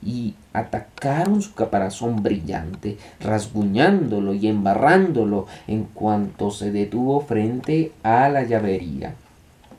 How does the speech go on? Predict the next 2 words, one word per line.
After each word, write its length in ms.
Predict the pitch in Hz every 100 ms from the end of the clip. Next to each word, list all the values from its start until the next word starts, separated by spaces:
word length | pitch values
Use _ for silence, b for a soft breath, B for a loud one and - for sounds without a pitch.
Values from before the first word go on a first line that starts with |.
| - _ - - - -
"Bajémonos". 840 | 110 113 160 202 123 95 - - - _ - - - - - - - - - -
"¿Cómo? 320 | 170 123 92